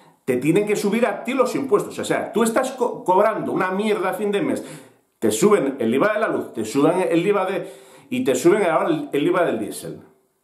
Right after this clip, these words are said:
Y te van a segu-, subir el, el seguro del coche. Unos ocho euros, creo que he leído. O sea, cuando te,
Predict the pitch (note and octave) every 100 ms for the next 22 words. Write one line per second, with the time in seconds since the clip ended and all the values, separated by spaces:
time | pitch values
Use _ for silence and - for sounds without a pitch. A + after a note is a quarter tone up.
0 | _ _ _ D#3 C3 D3+ E3 D3 D3+ C#3+
1 | B2 A#2 D#3 E3 G#3 F#3 C#3+ C3 B2+ B2+
2 | B2 A2+ C#3 D#3+ F3+ C3 D3 C#3+ A#2 -
3 | - _ - _ _ _ _ D#3 D#3+ G3+
4 | G#3 G3+ - E3 F3 G#2 A2 C#3+ B2 B2
5 | A2 F2 - - _ _ _ _ _ _
6 | _ C3+ C3 C#3+ - - - - _ _
7 | _ _ _ _ _ _ _ D3 D3 E3
8 | E3+ F#3 F#3 F3+ -